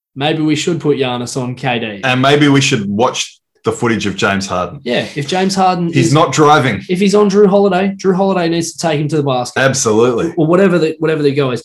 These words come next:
Speaker 2: Yep.
Speaker 1: The other thing as well, though, that they need to work on, I guess, is their, their play calling down the stretch. Eleven of their last seventeen possessions in that game were iso plays.
Speaker 2: Yeah, well, and, and <laughs> they weren't even isoing the right defender,
Speaker 1: Mm.
Speaker 2: James Harden.
Speaker 1: This is it. They, they're,
Speaker 2: Oh.
Speaker 1: they're going iso at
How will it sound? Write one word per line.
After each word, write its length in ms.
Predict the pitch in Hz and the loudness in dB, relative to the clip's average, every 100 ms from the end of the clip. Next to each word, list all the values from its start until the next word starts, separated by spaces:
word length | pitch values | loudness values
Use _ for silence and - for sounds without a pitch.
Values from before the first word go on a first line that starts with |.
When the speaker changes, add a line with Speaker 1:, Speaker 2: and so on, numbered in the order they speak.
| - | -2
Speaker 2:
Yep. 240 | 120 - | -2 0
Speaker 1:
The 140 | 165 196 | 2 2
other 140 | 269 | 2
thing 200 | - 214 | 0 0
as 140 | 160 147 | 0 2
well, 180 | 151 | 2
though, 140 | 160 143 | 4 2
that 80 | 139 | 0
they 100 | 135 | -2
need 200 | 135 131 | -2 -4
to 80 | |
work 320 | 127 131 127 139 | -2 -2 -2 -4
on, 280 | 120 123 123 | -4 -4 -6
I 80 | 127 | -6
guess, 340 | 123 123 - | -4 -6 -6
is 220 | 135 117 - | -6 -6 -6
their, 240 | 127 117 139 | -8 -6 -6
their 160 | 131 | -6
play 240 | - 147 196 | -4 -4 -2
calling 340 | - 120 120 | -2 -4 -4
down 200 | 123 117 | -6 -8
the 40 | 117 | -10
stretch. 460 | - 202 151 - _ _ _ - | -8 -8 -10 -16 _ _ _ 0
Eleven 420 | 196 202 220 233 | 2 2 2 0
of 120 | 214 | -2
their 120 | 196 175 | -2 -2
last 320 | 160 147 - | -2 -2 -4
seventeen 440 | 165 156 139 143 | -4 -6 -4 -4
possessions 440 | 127 131 123 139 131 | -4 -6 -6 -6 -4
in 60 | |
that 140 | 123 113 | -6 -8
game 200 | 120 120 | -8 -8
were 60 | 113 | -8
iso 380 | 113 117 113 | -8 -8 -10
plays. 440 | 104 98 - - _ _ _ _ _ _ | -12 -16 -18 -20 _ _ _ _ _ _
Speaker 2:
Yeah, 300 | 120 208 160 | 2 2 4
well, 220 | 165 208 165 | 4 4 4
and, 180 | 180 | 2
and 460 | 190 156 175 160 - 151 - | 0 2 2 0 -2 -6 -6
<laughs> 160 | - | -4
they 80 | 233 | 0
weren't 220 | 220 226 | 4 4
even 160 | 220 220 | 4 4
isoing 560 | 202 233 233 247 247 254 | 4 2 4 2 2 2
the 80 | |
right 200 | 254 285 | 2 2
defender, 600 | 285 - 294 330 339 202 - - | -2 -4 -2 0 2 0 -2 -4
Speaker 1:
Mm. 160 | 185 143 | -2 0
Speaker 2:
James 260 | 294 - - | 0 0 -2
Harden. 300 | 165 180 156 | 0 0 2
Speaker 1:
This 160 | 190 185 | 0 0
is 100 | 185 | 0
it. 180 | - | 0
They, 200 | 139 151 | 0 -2
they're, 100 | 156 170 | 2 4
Speaker 2:
Oh. 320 | 208 196 165 | 6 6 4
Speaker 1:
they're 80 | - | 4
going 200 | 196 175 | 2 2
iso 540 | 156 165 - 151 135 139 | 2 0 2 2 2 0
at 220 | 139 | -4